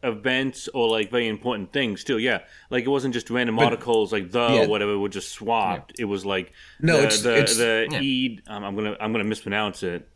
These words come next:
Speaker 1: Um, but the festival, like, they were at, the, the Eid something, uh, where they were securing votes for the council posi-, position,
Speaker 2: Right.
Speaker 3: Oh,
Speaker 1: board
Speaker 3: right.
Speaker 1: position.
Speaker 2: Right.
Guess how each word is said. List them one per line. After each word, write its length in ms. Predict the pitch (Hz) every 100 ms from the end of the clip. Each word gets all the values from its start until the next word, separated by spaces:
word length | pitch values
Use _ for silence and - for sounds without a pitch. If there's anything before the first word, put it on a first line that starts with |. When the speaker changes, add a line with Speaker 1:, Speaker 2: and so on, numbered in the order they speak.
| _
Speaker 1:
Um, 640 | - 95 92 87 87 87 - _ _ _ _ _ _ _ _ - -
but 180 | 117 117
the 80 | 113
festival, 500 | - 123 - 120 104
like, 180 | 104 98
they 100 | 104
were 120 | 101
at, 440 | 98 92 90 -
the, 240 | - 95 -
the 500 | 95 101 110 104 101 95
Eid 80 | 92 -
something, 540 | - 101 92 92 87 87 _ _ _ _ _ - _ _ _ -
uh, 220 | 104 98
where 640 | 98 98 95 92 92 80 50
they 160 | 92 104
were 220 | 101 95
securing 440 | 90 - 120 107 95
votes 280 | 104 98 -
for 140 | -
the 460 | 90 92 90 87 87 _ _ _ _ -
council 300 | 110 101 90
posi-, 440 | 92 85 87 - -
position, 480 | 95 95 90 90 85 _ _ _ - -
Speaker 2:
Right. 160 | 202
Speaker 3:
Oh, 180 | 165 131 -
Speaker 1:
board 180 | 117
Speaker 3:
right. 80 | 104
Speaker 1:
position. 200 | 85 -
Speaker 2:
Right. 200 | 90 64